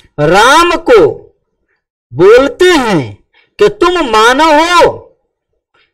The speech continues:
ईश्वर नहीं हो क्या?", प्रश्न पूछते हैं कि "हे राम, तुम मानव हो या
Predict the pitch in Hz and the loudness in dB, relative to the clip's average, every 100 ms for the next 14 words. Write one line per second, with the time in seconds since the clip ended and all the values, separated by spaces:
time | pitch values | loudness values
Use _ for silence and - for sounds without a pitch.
0 | - 233 - - 294 330 302 247 233 302 | -8 -6 -6 -2 -2 -2 -2 -2 -2 -2
1 | 302 302 330 - 277 320 285 - 233 302 | -2 -2 -4 -2 2 2 2 -2 -4 -4
2 | 302 285 220 - 233 180 165 131 117 _ | -6 -6 -6 0 0 2 -2 -6 -12 _
3 | _ _ 196 180 208 277 311 147 - _ | _ _ -4 0 2 2 2 0 -2 _
4 | _ _ _ _ _ 160 180 240 302 175 | _ _ _ _ _ -4 0 0 0 -4
5 | 117 _ _ _ 240 285 196 160 170 208 | -14 _ _ _ -2 -2 -2 0 0 0
6 | 240 269 320 370 - _ _ - 156 - | 2 2 0 -4 -10 _ _ -8 0 2
7 | 294 427 | 2 0